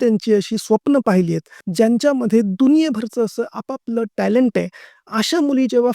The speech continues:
फॅमिली प्रेशरखाली, सोसायटी प्रेशरखाली, इमोशनल प्रेशरखाली येऊन लग्न करतात आणि सगळे करिअर प्लॅन, सगळे ॲम्बिशन, सगळी स्वप्न बाजूला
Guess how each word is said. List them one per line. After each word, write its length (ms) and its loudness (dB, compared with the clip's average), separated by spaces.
फॅमिली 320 4
प्रेशरखाली, 680 0
सोसायटी 560 0
प्रेशरखाली, 680 0
इमोशनल 500 0
प्रेशरखाली 500 0
येऊन 180 0
लग्न 360 -2
करतात 500 -6
आणि 180 2
सगळे 400 2
करिअर 380 4
प्लॅन, 340 -6
सगळे 380 -4
ॲम्बिशन, 560 -2
सगळी 420 2
स्वप्न 500 -2
बाजूला 520 2